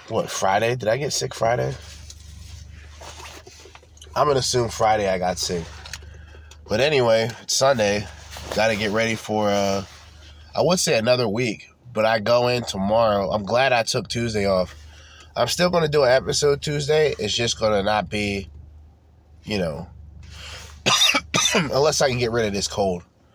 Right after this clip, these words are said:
If I can get rid of this cold, then yeah, you know, I'll do a couple of, couple episodes. But I wanted to get into the red bill, uh, the red pill iceberg. So I'm gonna have to work on that eventually. But I'm gonna start,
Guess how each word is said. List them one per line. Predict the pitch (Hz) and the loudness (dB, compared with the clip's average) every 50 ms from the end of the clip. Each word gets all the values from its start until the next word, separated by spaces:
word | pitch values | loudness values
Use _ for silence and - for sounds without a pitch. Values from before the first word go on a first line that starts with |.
| _ _ _ _ - - - - _ _ _ _ _ _ | _ _ _ _ -20 -20 -20 -20 _ _ _ _ _ _
If | - 120 | 0 2
I | 135 | 2
can | 147 131 | 4 4
get | 127 | 2
rid | 120 127 127 113 | 2 2 2 2
of | 107 | 0
this | 104 101 | 0 -2
cold, | - - 120 113 110 104 98 92 | -2 0 0 0 2 0 0 -2
then | 95 92 90 90 87 | -2 -2 -2 -4 -6
yeah, | - 98 101 92 87 85 - - - - - _ _ _ _ _ _ _ - | -6 -4 -2 -2 -2 -4 -6 -12 -20 -20 -20 _ _ _ _ _ _ _ -14
you | 101 101 | -10 -6
know, | 95 92 90 | -6 -4 -2
I'll | 87 101 107 | 0 -2 -2
do | 95 101 101 98 95 | -2 -2 -4 -2 -2
a | 90 | -2
couple | - - 104 98 92 98 98 95 92 92 | -2 -2 -2 0 0 -2 -2 0 0 0
of, | 90 80 - - - - - - - - - - - - - | -2 -4 -8 -14 -18 -18 -20 -20 -20 -20 -20 -20 -20 -10 -4
couple | - 143 123 107 117 110 101 | -2 -2 0 0 2 2 2
episodes. | 98 107 98 - 101 - - 101 98 95 95 92 - - - - - - - - - - - | 2 2 0 0 -2 -4 -2 -2 -2 -2 -4 -4 -6 -10 -14 -16 -20 -20 -20 -20 -20 -10 -2
But | - 123 | 0 4
I | 117 113 | 4 4
wanted | 113 120 147 165 170 160 135 | 4 6 4 4 4 2 0
to | 127 | -2
get | 120 131 127 110 | 0 0 0 0
into | 120 117 - 127 | 0 -2 -2 0
the | 110 107 | 0 0
red | 104 113 117 120 113 | 2 2 2 2 0
bill, | 107 117 117 110 - | 0 -2 0 0 2
uh, | 110 107 104 101 101 - - - - - | 2 2 2 2 0 -2 -6 -14 -10 -6
the | 101 | -2
red | 104 117 127 131 127 | 0 2 2 0 0
pill | - 135 120 107 | 0 0 0 2
iceberg. | 95 107 113 110 - - 104 101 98 95 92 - - - - - - - - - - - - - - - - - - - - - _ _ _ _ _ - _ | 2 2 2 0 -2 -2 -2 -2 -2 -2 -4 -8 -12 -18 -18 -20 -20 -20 -20 -20 -20 -20 -20 -20 -20 -20 -20 -20 -20 -20 -20 -20 _ _ _ _ _ -18 _
So | - - 120 | -6 0 2
I'm | 117 120 | 2 4
gonna | 123 120 123 | 4 2 2
have | 123 113 85 | 0 0 0
to | 107 104 | 0 -2
work | 101 113 113 110 - | 0 0 0 0 0
on | 101 104 104 | 0 0 2
that | 107 110 113 107 | 2 2 2 2
eventually. | 98 95 104 110 107 - - 95 92 | 2 2 0 -2 -2 -2 -6 -8 -6
But | 87 95 98 | -4 -2 -2
I'm | 107 | -2
gonna | 110 | -2
start, | 107 - 120 110 104 101 - | -2 0 2 2 2 0 -2